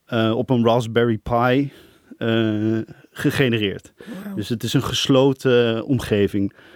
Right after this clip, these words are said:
Speaker 1: Dus ik kan hem in mijn, eh, in mijn tas doen of in zo'n koffertje doen, meenemen naar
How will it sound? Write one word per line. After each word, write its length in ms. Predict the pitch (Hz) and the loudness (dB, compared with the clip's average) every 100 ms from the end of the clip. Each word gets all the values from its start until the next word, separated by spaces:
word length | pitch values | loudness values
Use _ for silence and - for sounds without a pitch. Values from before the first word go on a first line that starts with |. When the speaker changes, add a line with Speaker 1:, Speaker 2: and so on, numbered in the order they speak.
| _ | _
Speaker 1:
Dus 120 | 107 | -10
ik 80 | 104 | 0
kan 140 | 127 | 2
hem 120 | 120 120 | 2 2
in 140 | 120 | 2
mijn, 220 | 127 120 | 2 2
eh, 300 | 117 110 113 | 2 0 0
in 100 | 127 | 2
mijn 140 | 117 110 | 0 2
tas 260 | 147 135 | 0 0
doen 320 | 135 135 147 160 _ - | 0 2 0 -6 _ -20
of 160 | - | -8
in 180 | 113 110 | -2 -2
zo'n 140 | 107 | -2
koffertje 420 | - 123 113 - 117 | -4 -4 -4 -4 0
doen, 300 | 117 117 - _ - - _ | 2 0 -4 _ -20 -20 _
meenemen 580 | 113 117 117 117 113 107 | 0 2 4 2 2 2
naar 380 | 107 104 101 | 2 0 -4